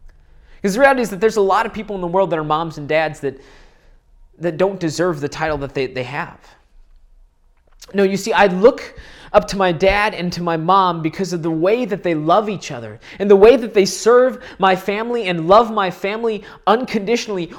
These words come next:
without qualifiers. The same way that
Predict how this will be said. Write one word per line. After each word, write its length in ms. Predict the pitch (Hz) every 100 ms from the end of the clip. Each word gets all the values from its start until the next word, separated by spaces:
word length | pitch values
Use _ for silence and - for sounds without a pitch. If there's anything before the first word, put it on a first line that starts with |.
| -
without 440 | 196 233 220 170
qualifiers. 920 | - 190 233 214 135 127 - - - _ _ _ _ _ _ _ _ _ _ _ _ _ _ _ _ _ _ _
The 100 | 170
same 400 | 185 - 233 247
way 160 | 220 208
that 280 | 185 185